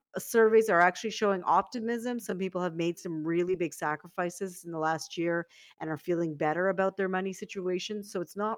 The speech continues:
all doom and gloom, but I definitely think that there's a cohort of Canadians that continue to suffer, not just from the effects of the last three years, but from the inflation, interest rates, everything else that's happened after, uh,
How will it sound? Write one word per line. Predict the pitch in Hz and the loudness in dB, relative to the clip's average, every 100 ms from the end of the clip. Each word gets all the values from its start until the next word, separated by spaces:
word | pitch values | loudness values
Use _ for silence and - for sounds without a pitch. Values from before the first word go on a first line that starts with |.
| - | -2
all | 175 175 196 | 0 2 2
doom | 180 208 202 | 0 0 0
and | 196 | 0
gloom, | 190 202 226 233 - _ - | 0 0 -2 -4 -14 _ -8
but | 170 | -6
I | |
definitely | 170 185 - 185 | -4 -4 -4 -6
think | 170 170 | -4 -4
that | 165 165 | -4 0
there's | 156 151 | -2 -2
a | 156 | -4
cohort | 180 175 165 165 | -2 -2 0 -2
of | 156 | -4
Canadians | - 160 156 151 156 147 | -6 -6 -4 -2 -4 -4
that | - | -10
continue | - 185 156 - 202 202 214 | -10 -12 -12 -6 -2 2 2
to | 190 | 0
suffer, | - 156 143 165 165 175 _ _ - | -2 -2 -2 -4 -6 -6 _ _ -4
not | 233 254 | -2 -2
just | 277 254 | -2 -4
from | 220 | -2
the | 196 175 | 2 2
effects | 165 170 - | 2 0 0
of | 180 | 0
the | |
last | 160 151 156 - | 4 4 4 -2
three | 170 156 | -2 0
years, | 156 156 180 196 - | 2 0 0 -6 -8
but | 160 | -8
from | - 151 147 | -6 -6 -4
the | |
inflation, | 143 139 208 208 214 - 147 147 - | -6 -2 4 4 4 -6 -10 -10 -2
interest | 220 214 196 175 | 0 0 -4 -8
rates, | 165 - - | -10 -10 0
everything | 196 214 220 196 | 2 2 0 -2
else | 170 151 | -4 -4
that's | 151 - | -10 -2
happened | 143 147 156 | -2 0 -4
after, | 147 151 175 175 - - - - - | -4 -4 -4 -4 -6 -18 -20 -10 -4
uh, | 156 151 | -2 0